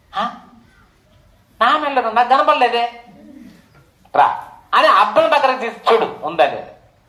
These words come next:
అమ్మ, ఉంది. అలా జీవుడు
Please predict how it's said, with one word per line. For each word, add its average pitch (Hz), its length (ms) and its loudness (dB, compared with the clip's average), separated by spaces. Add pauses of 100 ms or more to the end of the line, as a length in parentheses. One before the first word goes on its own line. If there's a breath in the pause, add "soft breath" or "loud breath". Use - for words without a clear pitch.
(640)
అమ్మ, 110 480 -6 (180)
ఉంది. 151 380 -6 (1900)
అలా 147 680 2
జీవుడు 175 600 -6